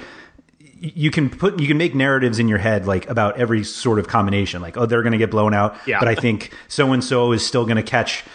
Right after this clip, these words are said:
Speaker 1: ten passes for two hundred," and it's like, that's not gonna happen. Like,
Speaker 2: Right.
Speaker 1: think of this as logically as possible, and we don't ever wanna think of, like, having to play, play a kicker,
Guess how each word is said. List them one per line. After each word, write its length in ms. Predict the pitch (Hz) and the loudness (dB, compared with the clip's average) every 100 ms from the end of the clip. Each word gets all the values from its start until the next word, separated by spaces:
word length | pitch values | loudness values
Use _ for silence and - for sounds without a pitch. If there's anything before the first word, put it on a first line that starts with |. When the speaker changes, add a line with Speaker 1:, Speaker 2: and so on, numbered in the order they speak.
| - | -16
Speaker 1:
ten 220 | - 143 120 | -2 2 2
passes 460 | 117 117 - 107 | 2 2 0 -4
for 260 | - 107 98 | -2 -2 -2
two 160 | - 120 | -2 0
hundred," 280 | 117 104 110 | 2 0 0
and 140 | 139 | 0
it's 120 | 123 131 | 2 0
like, 220 | 110 - - _ _ | -2 -6 -20 _ _
that's 180 | 131 - | -4 0
not 120 | 139 | -2
gonna 140 | 139 117 | 0 0
happen. 380 | 120 - 80 | 0 -2 -6
Like, 200 | 101 101 - - _ _ _ _ | -6 -6 -8 -20 _ _ _ _
Speaker 2:
Right. 100 | - | -4
Speaker 1:
think 160 | - 156 | 0 2
of 120 | 170 | 2
this 440 | 151 151 - - - | 2 0 -2 -14 -8
as 160 | - 104 | -4 0
logically 500 | 107 123 131 131 147 | 2 4 2 0 -2
as 60 | 139 | 0
possible, 640 | - 104 - 87 85 92 - _ _ _ - | 2 0 0 -4 -4 -6 -14 _ _ _ -2
and 500 | 113 110 107 104 - - _ _ - | 2 2 2 0 -4 -14 _ _ 0
we 140 | 120 | 4
don't 380 | 123 147 135 117 _ _ - | 4 4 -2 -8 _ _ -4
ever 200 | 143 139 | 0 2
wanna 220 | 139 139 | 2 2
think 280 | - 135 127 | 2 0 2
of, 220 | 127 117 | 0 2
like, 300 | 120 113 - | 0 0 -4
having 320 | - 127 123 | -2 0 2
to 40 | 120 | 2
play, 260 | - 131 | 2 0
play 260 | 127 135 117 | 0 0 0
a 40 | |
kicker, 440 | 113 127 - - | 2 -2 -2 -6